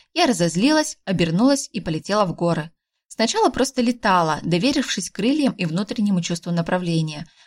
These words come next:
Оно как-то незаметно привело меня на место встречи с Ледяным. Теперь я знала, где он может находиться, и сразу нашла его глазами. На этот раз лорд был в голубом плаще. Его волосы, собранные в хвост, растрепал ветер.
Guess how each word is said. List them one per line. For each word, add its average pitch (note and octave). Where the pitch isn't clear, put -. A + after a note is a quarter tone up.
Оно F4
как-то D#4+
незаметно A#3+
привело E3+
меня F#3
на D#3
место F#3
встречи E3+
с -
Ледяным. E3
Теперь C4+
я D4+
знала, B3
где E3
он G#3
может F3
находиться, F#3
и -
сразу D4
нашла F3
его E3+
глазами. E3
На F3
этот G#3+
раз D4
лорд F#3+
был G3
в F3+
голубом D#3+
плаще. E3+
Его C4
волосы, G#3+
собранные E3
в D#3+
хвост, D#3+
растрепал F3+
ветер. D#3+